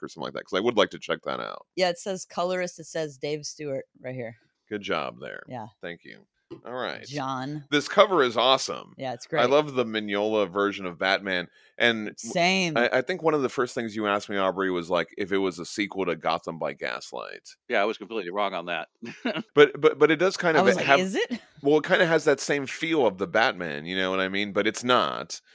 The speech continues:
Speaker 1: Um, it's its own separate thing, but it does kind of, um, have that, like, old school feel.
Speaker 2: I was, though. It does have those
Speaker 3: Yeah.
Speaker 2: vibes, and I was,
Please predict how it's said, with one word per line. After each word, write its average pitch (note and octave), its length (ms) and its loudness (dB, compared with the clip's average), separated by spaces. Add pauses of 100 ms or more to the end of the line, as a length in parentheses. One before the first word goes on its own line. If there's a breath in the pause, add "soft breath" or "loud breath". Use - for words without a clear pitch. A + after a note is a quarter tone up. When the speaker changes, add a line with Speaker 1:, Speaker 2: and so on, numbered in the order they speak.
(260 soft breath)
Speaker 1:
Um, G#2 140 -2
it's G2+ 160 -4
its G#2+ 160 -6
own G#2 140 0
separate F#2 420 -2
thing, F2+ 240 -2
but F2 120 -2
it F#2+ 100 -2
does G#2+ 220 2
kind G2 260 -2
of, D2 360 -6 (480 soft breath)
um, F2 260 -4
have F#2 260 -6
that, E2+ 240 -2
like, E2 160 -4 (100)
old F2+ 220 -4
school D#2+ 260 -12
feel. D#2 380 -6
Speaker 2:
I A#3 140 -2
was, A3+ 420 -4
though. B3 80 -2
It F#3 160 -4
does A#3 160 -2
have B3 160 -6
those G#3 140 -2
Speaker 3:
Yeah. E3+ 180 -2
Speaker 2:
vibes, F#3 440 -4
and F#3 120 -4
I F#3 80 0
was, F3 560 -2